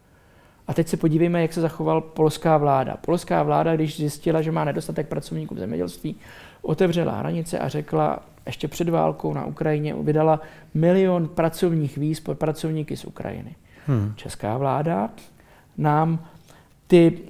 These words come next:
Speaker 1: pracovníky vlastně schvaluje, ten proces trvá třeba klidně půl nebo tři čtvrtě roku a máme každý rok třeba pár tisíc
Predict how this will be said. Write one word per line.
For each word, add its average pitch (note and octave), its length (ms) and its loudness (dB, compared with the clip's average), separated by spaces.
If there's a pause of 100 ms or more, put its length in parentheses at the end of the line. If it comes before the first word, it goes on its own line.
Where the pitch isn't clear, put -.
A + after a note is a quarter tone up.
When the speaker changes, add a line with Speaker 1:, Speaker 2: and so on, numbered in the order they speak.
Speaker 1:
pracovníky E3+ 920 4
vlastně E3+ 340 0
schvaluje, E3 500 4
ten E3+ 180 0
proces E3 300 -2
trvá D#3+ 240 2
třeba D#3+ 160 -2
klidně E3 260 0
půl E3 280 0
nebo E3 140 0
tři E3 140 -6
čtvrtě E3 300 -2
roku E3 480 -6 (420)
a - 40 -4
máme D#3 300 0 (320)
každý E3 360 4
rok E3 180 2
třeba E3+ 220 0
pár E3+ 300 2
tisíc - 540 -4